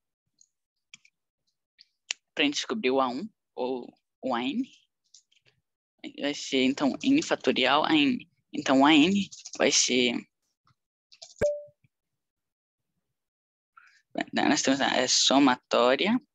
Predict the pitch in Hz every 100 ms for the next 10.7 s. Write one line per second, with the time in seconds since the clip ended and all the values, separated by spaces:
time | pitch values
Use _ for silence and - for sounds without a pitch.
0 | _ - - 143 127 - _ - _ -
1 | _ _ - - - - - - - -
2 | _ _ _ _ - - - 127 123 120
3 | 117 123 113 110 - - - _ _ -
4 | - _ _ - 135 156 - 165 170 156
5 | 190 - 294 _ - - - - _ _
6 | - - - 160 - 180 - - _ _
7 | _ _ - 147 - 165 180 - - -
8 | _ _ _ _ _ _ _ - - 127
9 | 123 139 - - - 131 127 139 127 120
10 | 123 123 117 123 101 - 226